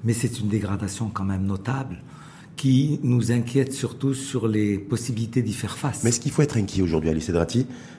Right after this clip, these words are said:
Speaker 2: Euh, vous, en tant que président de l'ami, professionnel de santé, on est sur des limites, sur un plateau aujourd'hui de deux mille cas jour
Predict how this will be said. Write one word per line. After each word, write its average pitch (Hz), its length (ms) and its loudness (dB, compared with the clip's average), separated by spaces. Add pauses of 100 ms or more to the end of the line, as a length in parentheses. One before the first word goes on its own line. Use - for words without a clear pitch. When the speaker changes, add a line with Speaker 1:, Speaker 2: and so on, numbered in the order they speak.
(140)
Speaker 2:
Euh, 82 60 0
vous, 90 160 0
en 95 60 4
tant 92 140 2
que - 80 -2
président 90 260 -2
de 80 100 -2
l'ami, 101 300 4
professionnel 90 600 -2
de 87 60 0
santé, 117 440 4 (340)
on 95 140 4
est 104 60 8
sur 101 240 2
des 95 260 8 (280)
limites, 104 400 2
sur 98 200 2
un 95 60 8
plateau 101 280 4
aujourd'hui 101 320 4
de 95 120 4
deux 95 160 6
mille 101 220 4
cas 107 460 0
jour 139 320 4